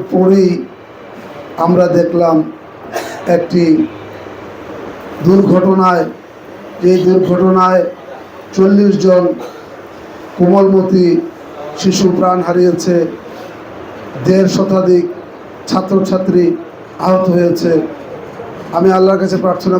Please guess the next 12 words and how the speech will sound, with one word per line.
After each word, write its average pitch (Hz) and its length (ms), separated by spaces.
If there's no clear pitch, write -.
করি, 175 160
আসলে 185 300
ওই 185 100
স্কুলে 185 380
আমার 190 180
ছোট 185 140
বোনের 196 340
ছেলে 202 260
পড়াশোনা 190 440
করতো, - 280
আমার 175 200
ভাগিনা। 175 300